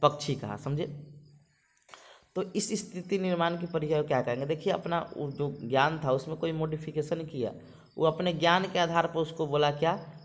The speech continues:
उसको पक्षी कहा। समझे? लेकिन वो क्या था? चमगादड़ था, ए, चमगादड़ स्तनधारी था। हाँ, तो यहाँ पर तो ये हो गया, समावेशन हो गया। समझे? लेकिन जब वो बोलता, कोई आदमी उसको समझाता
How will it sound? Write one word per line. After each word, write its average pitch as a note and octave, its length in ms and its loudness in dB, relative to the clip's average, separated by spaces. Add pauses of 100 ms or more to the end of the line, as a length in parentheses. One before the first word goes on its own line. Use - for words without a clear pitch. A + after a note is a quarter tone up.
(100)
उसको E3+ 220 -4
पक्षी C3+ 440 -2
कहा। A2 180 -6
समझे? C#3+ 300 -2
लेकिन D#3 240 0
वो D3+ 80 0
क्या D3+ 200 0
था? F3 160 -6
चमगादड़ C3+ 540 0
था, C#3+ 300 -4 (320)
ए, C3 100 2
चमगादड़ C3+ 500 2
स्तनधारी C#3+ 520 2
था। - 220 -4 (320)
हाँ, A#2 260 -4
तो - 140 -8
यहाँ D#3 300 4
पर F#3 140 0
तो F#3 360 0
ये F3 80 2
हो F3 140 4
गया, F3+ 200 2
समावेशन D#3 640 0
हो A#2 140 -4
गया। A2 140 -4
समझे? C#3+ 360 -8 (340)
लेकिन D#3+ 420 4
जब A3 120 6
वो G#3 140 6
बोलता, F#3+ 380 6
कोई F#3+ 180 2
आदमी F3 240 6
उसको F#3 220 -6
समझाता D#3+ 680 2